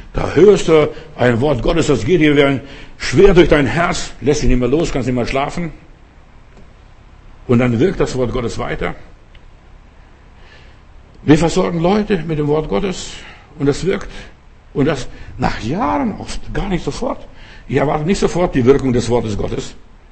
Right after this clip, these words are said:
Das muss zuerst mal aufgehen. Wir sind für viele die einzige geistliche Versorgung, Gott sei Dank, dass es uns gibt.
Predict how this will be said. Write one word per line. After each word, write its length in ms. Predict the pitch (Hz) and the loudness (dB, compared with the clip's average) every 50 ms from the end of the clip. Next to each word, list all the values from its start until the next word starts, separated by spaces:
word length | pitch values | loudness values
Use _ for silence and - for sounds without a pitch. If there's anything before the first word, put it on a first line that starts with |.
| - - - - - - | -20 -20 -20 -20 -12 -6
Das 100 | - 127 | -4 -2
muss 160 | 135 127 131 | -2 -2 0
zuerst 180 | 139 139 113 120 | 0 0 0 0
mal 120 | 117 127 | -2 0
aufgehen. 520 | 143 180 196 190 - - 120 - - 165 - - - - - - - - - - - - - - - - - - - - - - - - - - - - - - - | 0 2 2 2 0 -2 -4 -6 -6 -8 -10 -14 -18 -20 -20 -20 -20 -20 -20 -20 -20 -20 -20 -20 -20 -20 -20 -20 -20 -20 -20 -20 -20 -20 -20 -20 -20 -20 -20 -6 -2
Wir 100 | 160 143 | 0 2
sind 200 | 165 202 196 170 | 2 2 2 0
für 140 | - 185 139 | 0 -2 0
viele 500 | 127 180 214 226 220 208 202 185 156 127 - - - - - - - - - - - - - - - - - - | 0 0 2 4 6 6 6 6 4 -2 -10 -16 -20 -20 -20 -20 -20 -20 -20 -20 -20 -20 -20 -20 -20 -6 -2 0
die 80 | 147 | 0
einzige 400 | 151 185 202 190 - 202 170 151 | 2 0 0 0 0 0 -2 0
geistliche 460 | 135 151 160 180 170 - 165 151 151 | 2 2 2 2 0 0 0 0 0
Versorgung, 720 | 147 151 139 135 110 123 160 175 180 175 170 165 151 147 127 - - - | 2 2 2 2 2 0 -2 -2 -4 -4 -4 -6 -6 -6 -8 -12 -6 -4
Gott 180 | 143 151 151 - | -2 -2 -2 -2
sei 160 | - 135 127 | -4 -4 -4
Dank, 360 | 123 151 175 196 190 170 - - - | -4 -6 -8 -8 -10 -12 -14 -10 -8
dass 140 | 156 135 131 | -6 -4 -4
es 100 | 131 127 | -4 -4
uns 200 | 131 120 101 120 | -4 -4 -4 -6
gibt. 220 | 143 190 185 - | -6 -8 -8 -10